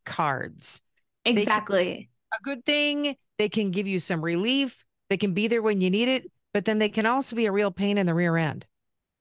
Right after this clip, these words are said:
Speaker 2: Yeah. Credit cards, just like a lot of, um, potentially addictive things, right, has their,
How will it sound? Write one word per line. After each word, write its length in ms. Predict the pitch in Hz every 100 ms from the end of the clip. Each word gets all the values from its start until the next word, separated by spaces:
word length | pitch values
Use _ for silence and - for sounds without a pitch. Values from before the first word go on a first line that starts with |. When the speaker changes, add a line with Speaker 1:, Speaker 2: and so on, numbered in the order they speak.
| _ 208
Speaker 2:
Yeah. 580 | 202 269 320 220 160 - _
Credit 280 | - 294 392
cards, 420 | - 359 359 240
just 280 | - 247 240
like 300 | 269 247 233 -
a 120 | 208
lot 380 | 208 202 202 233
of, 420 | 226 220 208 - -
um, 320 | 196 180 185
potentially 640 | 220 208 214 208 233 220 208
addictive 500 | 202 196 208 202 -
things, 440 | 170 156 202 202
right, 400 | 202 185 233 - _ 220
has 280 | 196 196
their, 380 | 196 185 175 180